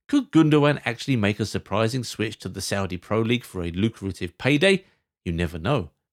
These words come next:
Of course, we also cannot ignore the strong desire of Manchester City to retain Gundogan's services,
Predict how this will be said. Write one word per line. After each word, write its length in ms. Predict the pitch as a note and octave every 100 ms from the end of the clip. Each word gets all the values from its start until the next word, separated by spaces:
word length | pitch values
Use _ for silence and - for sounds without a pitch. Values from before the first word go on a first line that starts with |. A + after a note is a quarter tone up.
| -
Of 160 | A#2 -
course, 320 | C#4+ E4 -
we 160 | F3 -
also 380 | C4+ A3 -
cannot 460 | F2+ - A2+ E2+ -
ignore 260 | E2+ F#2+ C3
the 100 | C#3
strong 320 | - G3+ A3
desire 420 | A#2 F#2+ E2 F2+
of 100 | G2+
Manchester 440 | F2+ F#2 A#2+ -
City 380 | C3+ - G#3 C3+
to 180 | C3+ E3+
retain 520 | F#3 F#3 - G3+ G#3
Gundogan's 520 | G3 F#2+ F#2 B2+ D3+
services, 580 | - G#3+ F#3 C3 G#2+ F#2